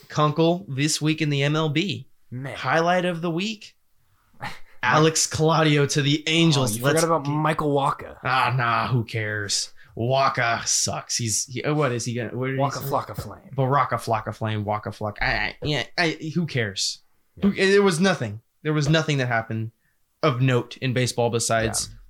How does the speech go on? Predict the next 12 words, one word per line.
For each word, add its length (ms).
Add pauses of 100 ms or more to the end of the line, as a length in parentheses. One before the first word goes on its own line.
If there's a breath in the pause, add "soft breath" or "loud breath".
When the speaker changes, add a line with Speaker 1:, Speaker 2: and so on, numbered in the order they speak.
Speaker 1:
the 100
minor 260
leagues 220
getting 240
finalized. 720 (360)
Speaker 2:
Yeah. 100 (160)
Speaker 1:
Um, 240
Speaker 2:
Payroll, 340
payroll 400
dropped 440
by, 140
m-, 280